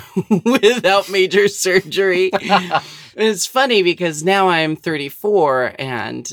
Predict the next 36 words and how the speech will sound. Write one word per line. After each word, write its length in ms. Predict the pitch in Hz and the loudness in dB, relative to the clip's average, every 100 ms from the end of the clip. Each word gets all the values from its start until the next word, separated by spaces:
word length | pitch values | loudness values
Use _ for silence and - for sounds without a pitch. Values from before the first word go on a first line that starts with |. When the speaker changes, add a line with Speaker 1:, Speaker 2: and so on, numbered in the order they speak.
| - | -16
Speaker 1:
having 340 | 131 147 143 135 | -8 -6 -4 -6
grown 340 | 143 143 147 | -6 -4 -4
up 240 | 147 139 | -4 -6
with 200 | 127 127 | -8 -10
this, 240 | - 123 - | -8 -10 -6
like, 180 | 113 - | -6 -6
conditioning 640 | 135 123 127 139 120 110 | -8 -4 -4 -6 -6 -8
believing 540 | 104 107 107 101 98 | -8 -8 -8 -10 -12
that, 300 | 113 104 - _ | -8 -8 -8 _
you 160 | - 120 | -10 -8
know, 100 | 110 | -6
as 140 | 110 | -8
a 80 | 113 | -10
queer 280 | - 127 123 | -10 -6 -6
person, 460 | 120 117 113 - 107 | -8 -10 -10 -10 -10
your 140 | 107 | -8
life 260 | 110 110 - | -8 -8 -12
ends 640 | 113 117 113 110 110 - - _ - _ - | -10 -8 -6 -8 -10 -12 -14 _ -20 _ -10
when 140 | 120 | -6
you 140 | 113 113 | -6 -6
hit 220 | 117 - | -8 -12
thirty. 640 | - 131 127 113 101 104 _ - - - - | -8 -6 -4 -6 -8 -10 _ -20 -20 -20 -14
Uh, 100 | 117 | -8
that's 260 | 117 113 - | -8 -6 -10
at 80 | |
least 260 | - 123 - | -6 -6 -6
what 140 | 117 | -8
Queer 240 | - 131 120 | -6 -4 -4
as 100 | 113 | -6
Speaker 2:
Mm. 40 | |
Speaker 1:
Folk 320 | - 123 123 | -6 -6 -6
told 280 | - 117 110 | -12 -12 -10
me. 220 | 110 107 - - - - | -10 -10 -12 -20 -20 -4
Now 140 | 151 | 0
I'm 140 | 170 165 | 0 0
thirty-four 720 | 160 143 131 - 160 156 139 | -4 -6 -6 -6 -2 0 -2